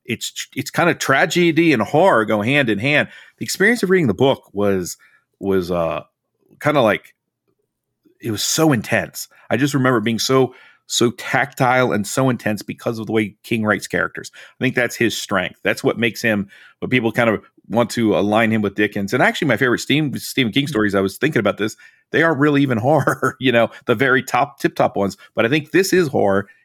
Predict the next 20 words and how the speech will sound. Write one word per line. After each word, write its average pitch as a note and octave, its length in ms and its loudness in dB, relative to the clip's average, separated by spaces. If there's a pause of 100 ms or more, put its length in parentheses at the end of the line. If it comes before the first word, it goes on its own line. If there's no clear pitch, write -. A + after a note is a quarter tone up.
It's - 120 -18
probably C#3+ 360 2
my A2 180 2
favorite E3 480 2
of G2 100 0
the F#2+ 80 -4
horror. G2+ 220 0
There's G2 160 -6
a - 40 -16
couple - 220 0
that A2 120 -4
could G#2 140 -8
be A2 120 -4
right G#2+ 220 0
there G#2 180 -2
neck G2+ 220 -2
and G2+ 80 -6
neck G2 160 -2
with A#2 180 -2
it. F#2+ 120 -4